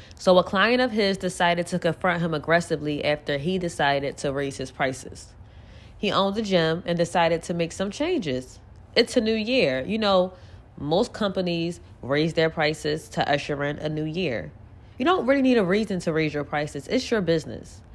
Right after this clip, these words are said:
But he felt like it was appropriate to give people a heads up. And his goal was to grandfather current clients in, meaning they could keep their original membership rate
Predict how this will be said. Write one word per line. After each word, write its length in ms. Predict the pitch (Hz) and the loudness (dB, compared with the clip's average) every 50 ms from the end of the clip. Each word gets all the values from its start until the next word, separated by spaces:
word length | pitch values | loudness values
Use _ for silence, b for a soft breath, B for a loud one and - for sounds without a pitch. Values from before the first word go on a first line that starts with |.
| B B B B B B - - - - - - - - - - - - - - - - - | B B B B B B -20 -20 -20 -20 -20 -20 -20 -20 -20 -20 -20 -20 -20 -20 -20 -10 2
But 100 | - 190 | 4 4
he 160 | 190 240 262 254 | 6 6 4 4
felt 300 | 262 - 240 214 - - | 4 4 2 2 4 4
like 180 | 190 185 - | 2 2 2
it 80 | 190 190 | 0 0
was 160 | 185 185 185 | 0 2 0
appropriate 600 | 185 175 - - 185 185 185 185 190 185 175 170 | 0 0 2 2 2 2 2 2 0 0 0 0
to 100 | 170 175 | -2 -4
give 260 | 160 160 165 170 170 - | -2 -2 -2 -4 -4 -6
people 380 | - 202 190 175 180 160 - | -6 -6 -4 -4 -4 -4 -2
a 80 | 151 151 | -2 -2
heads 380 | 147 160 151 151 151 151 - | -2 -2 -2 -2 -2 -2 0
up. 280 | 180 156 - - - - - - - B B B B B B | -2 -2 -2 -4 -10 -16 -20 -20 -20 B B B B B B
And 140 | - 165 175 | 0 2 2
his 160 | 208 202 175 | 2 2 0
goal 300 | 165 180 202 220 226 214 | 2 4 4 6 6 4
was 160 | 202 190 185 | 4 2 0
to 120 | - - 180 | 0 -4 -6
grandfather 720 | 170 151 156 165 165 170 - - 156 151 151 151 156 147 | -4 0 0 0 0 0 0 0 2 2 2 2 0 -4
current 420 | 147 - - 175 165 165 160 139 - | -4 -2 -2 -2 0 0 -2 -6 -4
clients 400 | - 147 151 151 151 151 - - | -4 -4 -4 -4 -6 -8 -8 -4
in, 300 | - 185 175 165 156 156 | 0 2 2 2 2 0
meaning 400 | 156 151 151 147 143 143 156 - B B B B B - | -2 -2 -2 -2 -4 -4 -6 -10 B B B B B 0
they 100 | 185 190 | 0 2
could 160 | - 208 180 | 2 0 -2
keep 280 | - - 220 214 - | -2 -6 -6 -6 -2
their 220 | - 180 175 170 165 | 0 2 2 2 2
original 540 | 147 147 165 170 165 175 170 160 156 156 151 | 2 2 0 0 0 -2 -2 -2 -2 -2 -2
membership 640 | 156 156 151 151 156 151 - - 151 143 139 - | -2 -2 -2 -2 -4 -6 -4 -4 -4 -4 -2 -2
rate 300 | 139 156 160 143 127 - | -2 0 0 -2 -4 -6